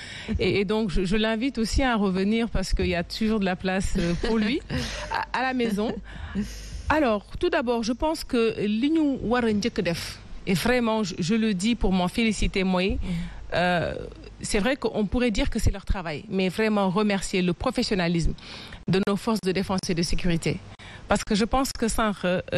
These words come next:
Speaker 2: ci propos yi génn, euh, du ne, euh, ça s'est, machallah, très bien passé. Du point de vue sécuritaire, euh, il n'y a pas de, il n'y a pas eu de débordement. Te loolu, je pense que c'est à l'acte, euh, de l'État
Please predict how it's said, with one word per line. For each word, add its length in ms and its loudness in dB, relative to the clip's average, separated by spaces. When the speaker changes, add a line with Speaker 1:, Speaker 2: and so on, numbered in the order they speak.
Speaker 2:
ci 120 -6
propos 400 2
yi 180 2
génn, 340 0
euh, 200 0
du 120 0
ne, 120 0
euh, 280 2
ça 220 0
s'est, 240 2
machallah, 800 -2
très 220 2
bien 180 0
passé. 440 -2
Du 220 2
point 280 0
de 120 2
vue 100 2
sécuritaire, 760 0
euh, 140 0
il 40 2
n'y 140 0
a 40 -4
pas 160 -2
de, 160 -2
il 80 -6
n'y 60 0
a 40 -2
pas 160 0
eu 80 2
de 120 0
débordement. 680 -2
Te 80 0
loolu, 220 4
je 100 2
pense 300 -2
que 140 2
c'est 160 2
à 100 -2
l'acte, 380 -8
euh, 80 2
de 140 4
l'État 640 -2